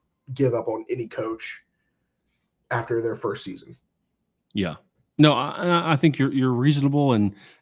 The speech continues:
Speaker 2: and maybe a little bit more level-headed than some people out there. Um, and, and,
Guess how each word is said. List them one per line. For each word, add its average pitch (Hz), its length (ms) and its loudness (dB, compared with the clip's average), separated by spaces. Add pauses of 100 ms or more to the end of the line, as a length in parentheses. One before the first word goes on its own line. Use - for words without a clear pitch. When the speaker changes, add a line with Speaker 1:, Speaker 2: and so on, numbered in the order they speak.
Speaker 2:
and 107 400 0 (340)
maybe 117 160 4
a 117 60 4
little 117 140 2
bit 117 120 0
more 117 220 4
level-headed 117 680 0
than 110 160 -4
some 107 200 -2
people 101 260 -2
out 95 180 -2
there. 95 320 -6 (120)
Um, 90 480 -6
and, 113 180 -4 (320)
and, - 120 -6